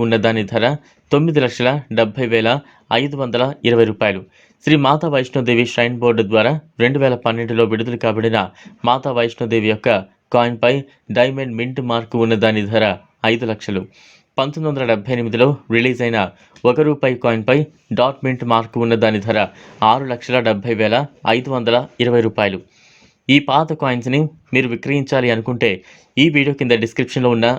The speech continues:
లింక్ పైన క్లిక్ చేయండి. అక్కడ క్లిక్ చేయగానే Chrome-లో ఒక పేజ్ ఓపెన్ అవుతుంది. అక్కడ ఓపెన్ అయిన పేజ్లో ఇన్‌స్టాల్ పైన క్లిక్ చేసి యాప్ని డౌన్లోడ్ చేయండి. యాప్ డౌన్లోడ్ అయ్యాక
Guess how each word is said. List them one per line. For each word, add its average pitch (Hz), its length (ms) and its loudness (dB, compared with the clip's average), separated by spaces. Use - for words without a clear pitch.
లింక్ 139 260 2
పైన 123 200 2
క్లిక్ 113 220 -4
చేయండి. 110 320 0
అక్కడ 147 260 -4
క్లిక్ 123 260 -10
చేయగానే 123 360 2
Chrome-లో 123 360 2
ఒక 117 100 0
పేజ్ 120 240 2
ఓపెన్ 110 180 -2
అవుతుంది. 104 320 -2
అక్కడ 117 260 -2
ఓపెన్ 135 240 0
అయిన 120 200 0
పేజ్లో 113 300 2
ఇన్‌స్టాల్ 139 420 0
పైన 117 180 2
క్లిక్ 117 240 -4
చేసి 117 260 2
యాప్ని 123 340 0
డౌన్లోడ్ 117 420 -2
చేయండి. 98 300 -2
యాప్ 147 300 0
డౌన్లోడ్ 135 340 0
అయ్యాక 120 240 -2